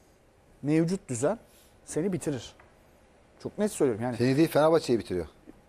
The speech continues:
Speaker 1: Pereira'yı da bitirir.
Speaker 2: Ya,
Speaker 1: O
Speaker 2: Pereira,
Speaker 1: anlamda
Speaker 2: Pereira
Speaker 1: söylüyorum.
Speaker 2: bittikten sonra Fenerbahçe bitiyor işte. Yani bu yanlışlar, seni çok güzel dinledim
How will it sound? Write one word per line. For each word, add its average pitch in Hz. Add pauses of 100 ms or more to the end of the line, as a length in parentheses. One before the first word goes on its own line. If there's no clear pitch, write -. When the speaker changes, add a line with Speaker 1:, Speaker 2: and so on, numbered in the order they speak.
(220)
Speaker 1:
Pereira'yı 196
da 233
bitirir. 131
Speaker 2:
Ya, 90
Speaker 1:
O -
Speaker 2:
Pereira, 180
Speaker 1:
anlamda 214
Speaker 2:
Pereira 180
Speaker 1:
söylüyorum. 214
Speaker 2:
bittikten 214
sonra 160
Fenerbahçe 190
bitiyor 127
işte. 113
Yani 156
bu 175
yanlışlar, 185 (840)
seni 156
çok 180
güzel 170
dinledim 165